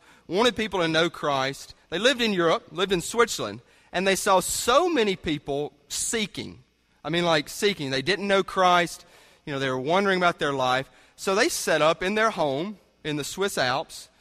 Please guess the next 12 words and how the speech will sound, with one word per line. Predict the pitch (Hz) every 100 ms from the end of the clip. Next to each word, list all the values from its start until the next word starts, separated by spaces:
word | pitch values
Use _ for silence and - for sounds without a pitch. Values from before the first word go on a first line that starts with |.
| _ _ _ _ _ _ -
a | 170 175 165 160 _ _ _ _ _ _
chalet, | - - 208 254 156 139 180 226 _ _ _ _ _
and | 151
they | 160
call | - 214 220
it | 208
l'abri. | 165 170 151 180 185 92 104 _ _ _ _ _
L'abri | 131 135 165 208
is | 202 147
French | - 185 160
for | - 165
shelter. | 143 - 190 156 - -